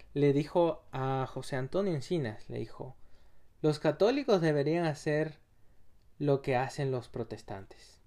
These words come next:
Pero, ¿qué hicieron, ah, estos educadores y la iglesia protestante diferente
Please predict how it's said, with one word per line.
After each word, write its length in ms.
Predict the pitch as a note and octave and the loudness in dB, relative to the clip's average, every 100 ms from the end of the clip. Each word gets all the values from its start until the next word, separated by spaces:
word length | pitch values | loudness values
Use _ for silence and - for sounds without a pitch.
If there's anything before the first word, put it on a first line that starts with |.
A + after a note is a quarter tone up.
| - _ _ - _ _ _ - - - - - - - - - | -20 _ _ -20 _ _ _ -20 -20 -20 -20 -20 -20 -20 -14 0
Pero, 440 | D#3 D#3 D3+ - - - - - | 4 4 2 -2 -14 -14 -14 -6
¿qué 120 | - | 0
hicieron, 680 | A3 - E3 A3 E3+ C3+ B2 - - - - - C3+ | 0 0 4 6 4 0 -4 -10 -20 -20 -20 -14 -6
ah, 300 | B2+ B2+ C3 | -4 -2 -2
estos 260 | - C#3+ | 0 0
educadores 720 | D3 C#3 B2 B2+ D3+ C#3 A#2+ | 2 2 2 4 4 4 0
y 40 | B2+ | -2
la 80 | A#2+ | 0
iglesia 440 | A#2+ C3 - C#3+ | -2 -4 -4 -4
protestante 560 | C3 - A#2+ C3+ C3+ C3 | -4 -6 -6 -4 0 0
diferente 720 | A#2+ B2 B2+ D3+ C3 A2+ | 0 -4 -4 -4 -2 -2